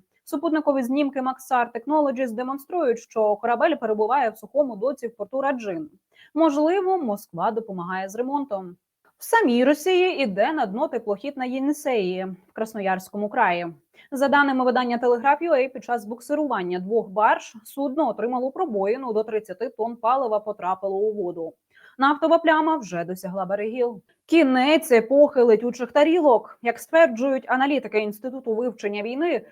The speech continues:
Пентагон багато років брехав про Н Л О, щоб приховати розробку нових моделей винищувачів, зокрема винищувачів невидимок і генераторів електромагнітних імпульсів. Нібито зона п'ятдесят один у Неваді, яка давно стала об'єктом конспірологічних теорій і асоціюється з Н Л О,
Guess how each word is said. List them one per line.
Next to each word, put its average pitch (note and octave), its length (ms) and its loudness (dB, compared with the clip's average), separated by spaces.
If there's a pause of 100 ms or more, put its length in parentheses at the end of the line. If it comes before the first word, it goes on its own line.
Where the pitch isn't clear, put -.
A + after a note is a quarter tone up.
(120)
Пентагон C#4 640 2
багато C4 420 2
років D4+ 360 2
брехав A3 460 0
про A#3 140 0
Н C4 100 -4
Л D4+ 120 0
О, E4 120 2
щоб C4+ 300 -2
приховати A3+ 640 0
розробку A3 520 0
нових G#3+ 340 -2
моделей A3 340 2
винищувачів, A#3+ 840 0 (240)
зокрема D#4 440 2
винищувачів A3 680 -2
невидимок C4 600 0
і A#3+ 80 -4
генераторів A3 640 -2
електромагнітних G3 840 -4
імпульсів. F#3+ 640 -6 (320)
Нібито B3+ 360 2
зона A#3+ 240 2
п'ятдесят A#3 460 0
один C4 220 -2
у A3+ 80 -8
Неваді, A#3 380 0
яка A3+ 260 0
давно A#3 280 -2
стала D4 300 4
об'єктом A3+ 460 0
конспірологічних A3+ 880 -4
теорій B3 360 2
і G#3 40 0
асоціюється G#3 680 -4
з G3 60 -6
Н A3 120 -6
Л C#4+ 120 0
О, D4+ 160 4